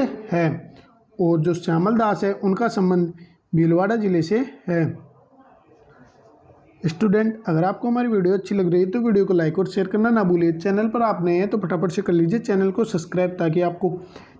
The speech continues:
New video notification मिलने में आसानी रहे। और उम्मीद करता हूँ आप हमारी video को पूरा देख रहे हैं। Question number fourteen है।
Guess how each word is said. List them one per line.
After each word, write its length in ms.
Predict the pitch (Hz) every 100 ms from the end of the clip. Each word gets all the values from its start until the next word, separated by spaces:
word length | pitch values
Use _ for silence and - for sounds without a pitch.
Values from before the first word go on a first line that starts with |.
| -
New 140 | 214
video 200 | 254 214
notification 580 | 180 165 160 170 170 196
मिलने 260 | 196 185 185
में 240 | 226 226
आसानी 400 | 175 160 165 170
रहे। 180 | 160 151 156 -
और 100 | 170
उम्मीद 340 | 165 180 226 233
करता 200 | 208 196
हूँ 180 | 202 202
आप 160 | 190 190
हमारी 220 | 190 185
video 260 | 175 165
को 100 | 165 220
पूरा 260 | 247 240
देख 200 | 214 165
रहे 140 | 165 180 254
हैं। 220 | 180 156 - - - - _ - - 254 - - _ - - - _ _ _ - _ _ -
Question 300 | 208 190 262
number 240 | 240 214
fourteen 400 | 170 180 185 208
है। 120 | 185